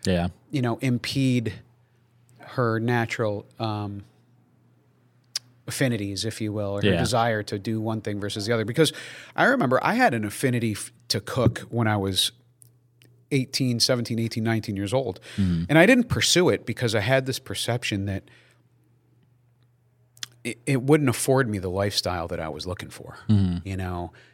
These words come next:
Speaker 2: having worked in a pizza shop at fourteen and fifteen, having worked in a restaurant washing dishes, Lemoyne Manor, when I was thirteen years
Speaker 1: Hmm.
Speaker 2: old,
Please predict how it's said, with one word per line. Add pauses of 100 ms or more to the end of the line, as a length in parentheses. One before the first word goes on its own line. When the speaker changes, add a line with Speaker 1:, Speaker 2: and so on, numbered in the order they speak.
(120)
Speaker 2:
having
worked
in
a
pizza
shop
at
fourteen
and
fifteen,
having
worked
in
a
restaurant
washing
dishes,
Lemoyne
Manor,
when
I
was
thirteen
years
Speaker 1:
Hmm.
Speaker 2:
old,